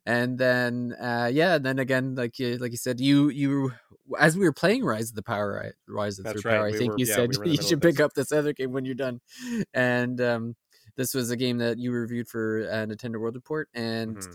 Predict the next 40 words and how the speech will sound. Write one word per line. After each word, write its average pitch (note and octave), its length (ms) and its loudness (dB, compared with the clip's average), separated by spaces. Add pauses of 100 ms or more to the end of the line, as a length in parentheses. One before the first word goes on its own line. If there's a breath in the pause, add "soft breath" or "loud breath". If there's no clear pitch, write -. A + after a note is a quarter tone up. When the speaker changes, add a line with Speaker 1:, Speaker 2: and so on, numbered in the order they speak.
Speaker 1:
I C#3 160 4
actually D#3 320 2
picked C#3+ 200 -8
it B2+ 80 -6
up B2 180 -2
on, A#2 360 0 (500)
uh, A2+ 200 -2
I A#2 60 -4
think C3 320 -6 (380)
it A#2+ 220 -4
had A#2+ 180 -4
just D3 220 0
released C#3 360 -2
on A2+ 140 0
Game C#3 240 -2
Pass G#2+ 400 -2
when A#2 100 -4
you A#2 120 -2
had G#2+ 100 -2
Speaker 2:
That's A#2 140 -2
right. - 0 -
Speaker 1:
recommended A#2 380 -4
it, G#2+ 180 -6
so A2+ 100 -4
I A2+ 80 0
didn't A#2+ 180 -4
even A2 180 -6
have A2 140 -8
to - 80 -20
pay B2 120 -6
anything A2+ 300 -10
for G#2 240 -6
it, - 80 -12
which A2 140 -16
is G#2 80 -12
the - 80 -18
best A2 220 -8
kind A2+ 180 -6
of G#2 80 -10
game. G#2 220 -8